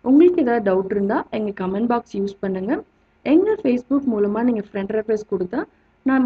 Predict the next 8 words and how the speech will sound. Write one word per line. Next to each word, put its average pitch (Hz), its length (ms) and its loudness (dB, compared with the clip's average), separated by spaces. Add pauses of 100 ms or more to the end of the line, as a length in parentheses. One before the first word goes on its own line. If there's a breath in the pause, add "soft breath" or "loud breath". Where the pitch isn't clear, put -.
மத்த 254 300 0
வீடியோஸையும் 247 600 2
நீங்க 233 240 2
மத்த 202 280 -4
கமெண்ட்ஸையும் 208 540 -2
தெரிஞ்சுக்கலாம். 196 520 -2 (440)
எப்பயும் 370 400 2
சந்தோஷமா 220 500 -2